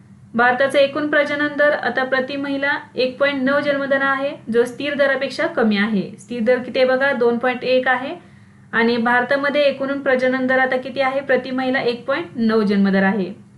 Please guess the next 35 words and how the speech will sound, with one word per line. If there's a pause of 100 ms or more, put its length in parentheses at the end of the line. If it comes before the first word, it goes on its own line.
(640)
तरुण
लोकसंख्या
अजूनही
लक्षणीय
आहे. (300)
शून्य
ते
चौदा
वर्ष (400)
चोवीस
टक्के, (300)
दहा (100)
ते
एकोणीस
वर्ष
सतरा
टक्के, (520)
दहा
ते
चोवीस
वर्ष (500)
सव्वीस
टक्के, (400)
काम
करणारे
वय (120)
पंधरा
ते
चौसष्ट
वर्ष
यामध्ये
अडुसष्ट
टक्के
लोकसंख्या
आहे